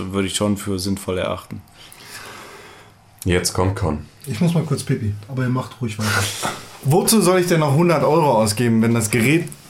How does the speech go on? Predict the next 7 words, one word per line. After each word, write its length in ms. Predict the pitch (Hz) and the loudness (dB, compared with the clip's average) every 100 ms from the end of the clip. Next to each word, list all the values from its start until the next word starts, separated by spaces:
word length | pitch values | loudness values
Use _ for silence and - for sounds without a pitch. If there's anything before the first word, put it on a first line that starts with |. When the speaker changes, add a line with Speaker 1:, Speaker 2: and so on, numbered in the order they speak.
| - | 0
Speaker 4:
nicht 280 | 151 143 135 | 2 2 4
mal 380 | 117 113 110 - - | 4 4 2 -2 -2
dabei 580 | 117 110 110 107 127 156 | 2 4 4 4 4 4
ist 180 | 120 - | 2 2
oder 640 | 117 113 107 104 - 101 - - - - | 4 4 4 2 0 -8 -14 -20 -14 -2
irgendwie 680 | 139 127 113 120 117 117 - - | 2 4 4 2 2 2 -2 -2
den 500 | 123 127 123 120 | 2 4 4 4